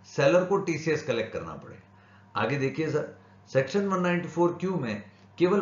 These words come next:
बायर टर्म को डिफाइन किया गया, जबकि टू ज़ीरो सिक्स सी वन एच में बायर as well as seller दोनों को डिफाइन किया है।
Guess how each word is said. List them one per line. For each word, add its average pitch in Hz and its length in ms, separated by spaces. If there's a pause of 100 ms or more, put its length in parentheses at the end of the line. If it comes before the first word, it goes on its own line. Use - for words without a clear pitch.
बायर 143 360
टर्म 151 220
को 147 120
डिफाइन 107 400
किया 85 260
गया, 90 180 (320)
जबकि 156 380
टू 208 240
ज़ीरो 202 220
सिक्स - 280
सी 180 140
वन 147 200
एच 123 160
में 123 160 (320)
बायर 143 540
as 123 160
well 143 120
as 151 160
seller 135 300 (180)
दोनों 156 340
को 127 100
डिफाइन 92 440
किया 78 220
है। 73 120